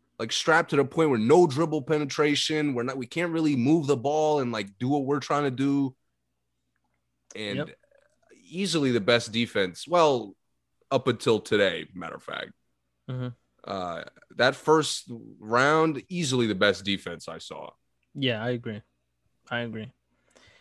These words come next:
Speaker 2: Um, they, and you're right. They just couldn't get a rhythm. Cole hit a couple shots. Like, he had, like, two threes in a row.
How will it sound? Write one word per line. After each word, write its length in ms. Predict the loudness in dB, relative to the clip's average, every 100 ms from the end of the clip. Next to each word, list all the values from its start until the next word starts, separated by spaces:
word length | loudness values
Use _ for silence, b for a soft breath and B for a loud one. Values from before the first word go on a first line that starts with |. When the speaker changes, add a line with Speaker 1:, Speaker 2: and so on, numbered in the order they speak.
| b b b
Speaker 2:
Um, 360 | -4 -2 -2 -2
they, 220 | -4 -4 -12 _ -20 B B -8
and 100 | -2
you're 100 | 4
right. 140 | 6
They 120 | 6 2
just 220 | 0 0
couldn't 240 | 0 2
get 140 | 4 2
a 40 |
rhythm. 420 | 6 4 4 0
Cole 560 | 0 4 6 6 4 2 -6 2
hit 260 | 4 6
a 80 | 2
couple 300 | 2 2 2
shots. 640 | 2 4 6 4 -2 -14 -16 _ _ -8
Like, 180 | -6 0
he 160 | 2
had, 80 | 4
like, 160 | 2 2
two 200 | 2 4
threes 340 | 6 6 6
in 80 | 4
a 60 | 4
row. 480 | 6 6 6 2